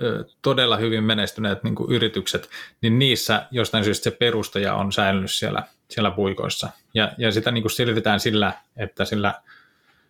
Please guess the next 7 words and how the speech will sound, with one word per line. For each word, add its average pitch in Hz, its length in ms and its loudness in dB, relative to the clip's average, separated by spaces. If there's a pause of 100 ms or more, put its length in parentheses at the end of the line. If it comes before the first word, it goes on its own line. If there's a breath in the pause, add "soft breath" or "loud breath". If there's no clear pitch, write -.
(180)
perustajalla 113 680 2
on 107 220 2
sellaista, 107 360 0
niinku, 107 280 0
innovatiivista 104 840 0
kykyä. 104 560 0 (640 loud breath)
Siinä 107 340 2